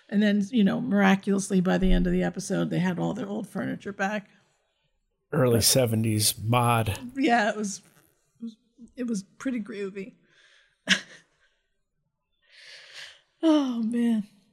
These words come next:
Speaker 1: I did like that show.
Speaker 2: Very good show.
Speaker 1: A lot. But you did all your top five half-hour comedies.
Speaker 2: Mm, interesting. Let me think of my number one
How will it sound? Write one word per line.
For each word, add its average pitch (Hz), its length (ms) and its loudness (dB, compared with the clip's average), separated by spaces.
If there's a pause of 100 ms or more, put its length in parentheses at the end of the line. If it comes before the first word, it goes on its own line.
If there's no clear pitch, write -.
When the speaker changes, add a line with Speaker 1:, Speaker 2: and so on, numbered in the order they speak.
(120)
Speaker 1:
I 220 100 4
did 233 220 4
like 240 200 4
that 208 160 2
show. 190 320 2 (440)
Speaker 2:
Very 160 560 2
good 170 360 2
show. 208 340 4
Speaker 1:
A - 20 8
lot. - 340 4 (400)
But 247 240 2
you 247 100 4
did 285 240 -2
all 220 220 6
your 269 160 0
top 277 280 -2
five 277 260 0 (160)
half-hour 226 460 2
comedies. 214 640 -8 (280)
Speaker 2:
Mm, 107 800 -2
interesting. 123 580 0 (800)
Let 175 80 -2
me 190 60 4
think 170 180 2
of 151 80 2
my 127 180 2
number 131 320 0
one 123 680 0